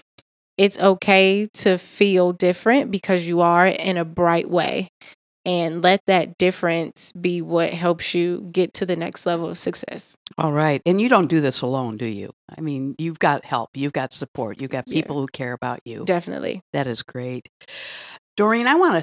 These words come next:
Speaker 2: thank you for sharing your experiences with us, and I hope you can check back with us once in a while when you're in law school. In fact, once you're back in Kansas City more frequently, maybe you wanna take this chair over and talk to some of the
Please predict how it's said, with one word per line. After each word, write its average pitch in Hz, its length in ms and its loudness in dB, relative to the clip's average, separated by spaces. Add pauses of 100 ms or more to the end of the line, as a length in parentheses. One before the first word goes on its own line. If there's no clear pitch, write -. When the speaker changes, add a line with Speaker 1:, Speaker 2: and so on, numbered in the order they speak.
Speaker 2:
thank 170 260 0
you 170 80 -2
for 160 140 -6
sharing 170 460 0
your 151 100 0
experiences 180 880 0
with 180 240 0
us, 143 260 -2
and 165 120 -2
I 156 100 -2
hope 196 300 -6
you 202 80 -4
can 156 160 -4
check - 320 -4
back 185 260 -2
with 160 180 -6
us 139 200 -4
once 147 260 -2
in 151 60 -2
a 151 40 -2
while 151 380 0
when 160 160 0
you're 151 160 -2
in 147 60 -4
law 147 260 -2
school. 151 320 -2
In 147 60 -4
fact, 226 580 2
once 180 240 -2
you're 175 60 0
back 165 260 -2
in 151 100 -4
Kansas 156 400 -6
City 196 300 -4
more 156 200 -4
frequently, 190 580 -6 (340)
maybe 277 220 0
you 262 180 0
wanna 349 240 2
take 180 300 -6
this 170 200 0
chair 151 340 0
over 156 360 0
and 180 140 -2
talk 165 260 -4
to 185 80 -10
some 170 340 -2
of 156 120 -8
the 151 240 -6